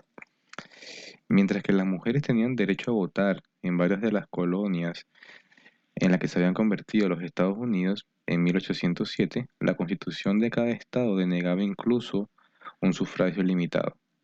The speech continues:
Las organizaciones que apoyaban los derechos de las mujeres se hicieron más activas a mediados del siglo diecinueve,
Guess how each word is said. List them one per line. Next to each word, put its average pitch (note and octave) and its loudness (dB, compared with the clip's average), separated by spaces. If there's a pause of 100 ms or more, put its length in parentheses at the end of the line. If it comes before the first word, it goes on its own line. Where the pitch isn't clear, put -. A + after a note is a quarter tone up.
(1300)
Las F#2+ 2
organizaciones F#2 0
que - -4
apoyaban F#2 0
los G#2 -4
derechos F2+ 0
de G#2+ 2
las G#2+ 0
mujeres G2 -2
se - -2
hicieron F#2 0
más G2 0
activas G#2+ 2
a F#2 2
mediados E2+ 0
del F2 0
siglo F2 0
diecinueve, E2+ 0